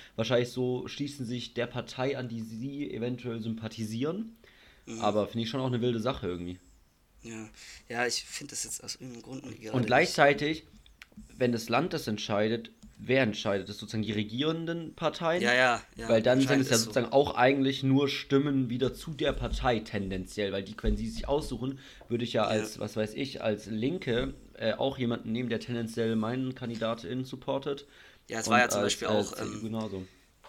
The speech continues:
Speaker 2: es war ja
Speaker 1: Ah,
Speaker 2: auch, glaub ich,
Speaker 1: ja.
Speaker 2: Hö-, äh, äh, Bernd, unser geliebter und geschätzter Bernd Höcke war ja anscheinend auch anwesend. Ähm, das heißt, es muss, also ich glaub, die Parteien können auch halt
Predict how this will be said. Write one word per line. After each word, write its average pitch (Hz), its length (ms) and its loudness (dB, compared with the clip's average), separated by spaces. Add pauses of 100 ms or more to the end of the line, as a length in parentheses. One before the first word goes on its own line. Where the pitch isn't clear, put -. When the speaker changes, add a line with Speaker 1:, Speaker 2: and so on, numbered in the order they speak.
(140)
Speaker 2:
es - 100 -6
war 120 120 2
ja 117 60 6
Speaker 1:
Ah, 104 40 6
Speaker 2:
auch, 113 100 -2
glaub 120 200 -2
ich, 110 100 0
Speaker 1:
ja. 101 160 0
Speaker 2:
Hö-, - 60 -6 (520)
äh, 107 260 -2
äh, - 20 -16 (480)
Bernd, 120 540 -4
unser 110 300 -2
geliebter 113 440 -8
und 110 120 -10
geschätzter - 480 -4
Bernd 117 340 -4
Höcke 127 240 -8
war 104 120 -6
ja 104 120 -4
anscheinend 107 360 -6
auch 110 220 -6
anwesend. 104 520 -6 (380)
Ähm, 107 220 -8
das 98 140 -4
heißt, 110 260 0
es 113 100 0
muss, 120 200 0
also 110 160 -6
ich 104 100 -2
glaub, 117 240 -2 (960)
die - 40 -18
Parteien 117 500 -2
können 117 460 -8 (200)
auch 120 220 -8
halt 104 180 -8